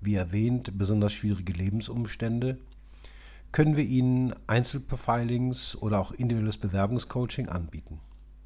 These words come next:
Wir sind als Psychologen der Schweigepflicht nach dem Paragraphen zweihundertdrei Strafgesetzbuch unterworfen. Das bedeutet, dass wenn Sie mit uns Verbindung aufnehmen, um im Einzelfall zu prüfen, in welcher Weise wir Sie unterstützen können,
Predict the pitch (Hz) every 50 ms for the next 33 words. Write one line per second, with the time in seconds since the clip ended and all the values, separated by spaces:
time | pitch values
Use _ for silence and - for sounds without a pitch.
0 | - - - - - - - - - - - - - - - - - - - -
1 | - - - - 113 117 110 123 170 180 160 147 151 - - - 143 127 - -
2 | 120 120 120 123 131 127 139 139 143 147 147 127 - - - - - - - -
3 | - - - - 104 117 107 98 - - 113 113 131 127 135 127 - - - 131
4 | 127 - - - - - - - 110 104 98 - - 110 101 - - 104 95 95
5 | - 98 98 98 - 104 101 - - 113 104 101 95 - 90 98 101 - - -
6 | 101 98 - - 107 95 101 110 107 - - - - - 78 - - - - -
7 | - - 98 - 98 85 78 82 87 90 90 - 127 131 147 143 - - - -
8 | - - - - - - - - - - - - - - - - - - 120 110
9 | - - 120 110 117 127 139 135 135 123 120 95 110 120 117 110 113 110 104 110
10 | 107 101 - - 95 90 113 127 151 170 175 147 120 135 139 131 - 139 131 127
11 | 127 127 127 131 131 127 - 104 101 95 95 - 101 117 117 - - 123 - -
12 | 110 104 - - 95 - - - 139 131 131 127 120 110 101 98 107 104 - 117
13 | 101 98 101 104 101 98 98 101 95 107 104 104 98 - - 143 - - - 92
14 | - - 104 98 101 110 123 131